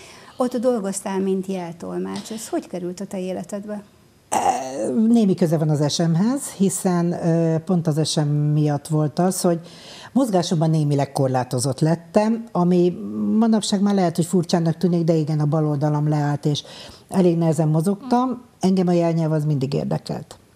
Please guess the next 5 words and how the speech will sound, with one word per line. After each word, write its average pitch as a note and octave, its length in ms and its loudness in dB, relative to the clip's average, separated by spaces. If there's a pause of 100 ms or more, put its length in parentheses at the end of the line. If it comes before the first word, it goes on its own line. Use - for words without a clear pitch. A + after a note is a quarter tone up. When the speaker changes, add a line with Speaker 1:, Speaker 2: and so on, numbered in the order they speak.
Speaker 2:
Tehát F3+ 300 -2
mindig A3+ 400 2 (140)
csodálattal E3 600 0
néztem, E3+ 540 0
hogy D#3 200 0